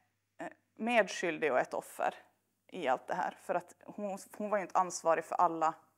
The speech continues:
som kom med på tåget i drevet och hon kan, planerar ju inte ett drev. Jag menar, det är ju som svårt att veta hur man, hur man ska ta fasta på de där sakerna. Och finns det ens en skuld att peka på någonstans?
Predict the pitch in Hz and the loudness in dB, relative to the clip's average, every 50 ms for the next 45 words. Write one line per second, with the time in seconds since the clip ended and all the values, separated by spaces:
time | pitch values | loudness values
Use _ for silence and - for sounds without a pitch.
0 | _ _ _ _ _ _ _ - - - 160 160 - - _ _ _ - - 180 | _ _ _ _ _ _ _ -6 -4 -2 -2 -2 -6 -12 _ _ _ -2 -2 0
1 | 170 175 180 175 - - 175 - - 220 202 175 170 - 139 156 170 165 160 175 | 0 0 0 -2 -2 -4 -4 0 2 4 4 4 2 0 -2 -2 -2 -2 -2 0
2 | 185 170 165 156 139 131 151 165 180 180 175 - - - - - - 180 170 202 | 0 2 2 2 0 0 -2 -2 -4 -6 -6 -6 -8 -8 -6 -2 0 0 2 4
3 | 214 185 - 120 127 147 185 - - 165 - - - - 190 160 - 107 147 190 | 4 4 4 2 0 -4 -6 -8 -10 -12 -8 -4 -2 -2 0 2 2 0 0 -2
4 | 208 - - 196 175 156 160 160 165 156 143 123 170 - - 147 160 175 - _ | -6 -8 -6 -2 -2 0 0 0 0 -2 -2 -2 -4 -4 -6 -8 -8 -10 -12 _
5 | _ - - - - - - - - - - - - - 190 190 175 175 175 185 | _ -20 -20 -20 -20 -20 -20 -20 -20 -20 -12 -8 -6 0 4 4 4 4 4 4
6 | 170 170 160 175 - - 160 175 160 151 - 185 - - - _ _ _ _ _ | 4 4 4 4 2 -2 -2 0 -2 -2 -2 -2 -6 -10 -18 _ _ _ _ _
7 | _ _ _ _ _ _ _ _ _ _ _ _ _ _ _ - 190 180 - - | _ _ _ _ _ _ _ _ _ _ _ _ _ _ _ -6 -2 -2 -2 -2
8 | - - - 170 - - - - - - - - - 135 - - - - - - | -2 -4 -4 -4 -4 -4 -4 -4 -4 -4 -4 -4 -4 -4 -4 -6 -4 -2 -2 -4
9 | - - - - - - _ _ _ _ _ _ _ _ _ _ _ _ _ _ | -4 -4 -6 -6 -8 -10 _ _ _ _ _ _ _ _ _ _ _ _ _ _
10 | _ _ _ _ _ - 208 190 - - 226 226 226 - - - 185 165 - - | _ _ _ _ _ -6 -6 -4 -2 0 0 0 -2 -4 -2 -2 -2 -2 -2 -2
11 | - 170 185 - - - 196 156 - 92 _ _ - 214 190 - - - - - | -6 -10 -10 -10 -8 -6 -6 -6 -6 -8 _ _ -4 -4 -2 -2 -4 -8 -14 -14
12 | - - 220 - - - - - - - | -16 -16 -18 -20 -20 -20 -20 -20 -20 -20